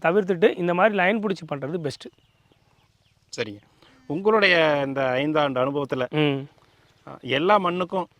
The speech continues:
Speaker 1: ம்.
Speaker 2: ஏத்த தீவனம்னா எதை நீங்க சொல்லுவீங்க?
Speaker 1: ம்.
Speaker 2: எதை அதிகப்படியா உற்பத்தி பண்ணனா
Speaker 1: ம்.
Speaker 2: ஆடுகளை வந்து நம்ம வந்து நல்ல முறையில வளர்க்கலாம்
Speaker 1: ஓகே.
Speaker 2: அப்படின்னு சொல்லிட்டு உங்களுக்குன்னு ஒரு ஐடியா இருக்கும் இல்லையா?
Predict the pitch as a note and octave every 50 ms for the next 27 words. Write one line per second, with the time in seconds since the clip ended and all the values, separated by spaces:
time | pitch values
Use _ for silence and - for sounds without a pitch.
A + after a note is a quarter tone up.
0 | _ - F3 F3 E3+ D3+ C#3 D3 - - B2+ C3 D#3+ F#3 G3 - - G#3 F3+ -
1 | F3 F3 F3+ F3+ E3+ E3 E3 F3 E3+ D3 C#3 D3 E3+ E3+ D#3 C3+ B2 A2+ - B2+
2 | B2+ C3 B2+ A#2+ B2 B2+ C3+ _ _ _ _ _ _ - D#3 D3 C#3 B2+ C#3+ D#3+
3 | F3+ A#3 B3+ G#3 E3+ D#3+ G#3+ A#3 A#3+ G#3+ G#3 G3+ G3+ G3+ F#3 E3 D3 - E3+ D3
4 | D#3 C#3 C#3+ C#3 C3+ C#3 E3 A3 C#4 - _ _ _ - E3 D#3+ D3+ C#3+ C#3 C#3+
5 | - _ _ _ _ _ _ - E3 E3+ G3 A3 G#3 F#3+ F#3+ E3+ D#3 D3 D3+ G3
6 | B3+ C#4+ G3+ F3 D#3+ D3+ D3 D#3 E3+ D3+ C#3+ D3 D#3+ D#3 D#3 C#3+ C#3 C#3 D3 D#3+
7 | E3 D3+ C3+ B2 B2 B2 A#2+ A2+ A2+ A2+ A#2 A#2+ C3 B2+ - B2 A2+ A2+ - _
8 | - D#3 C#3 B2+ B2 B2 C#3 D3 - C3+ B2+ B2+ D3+ D3 C3 B2+ C3 B2+ B2+ C3
9 | B2+ A#2 A#2+ A2+ A2 A2 G#2+ G#2+ G#2+ G#2+ A2 A2+ A2+ C3 C#3 C3+ B2 A#2 A2 A#2
10 | A2 G#2+ G#2+ G#2+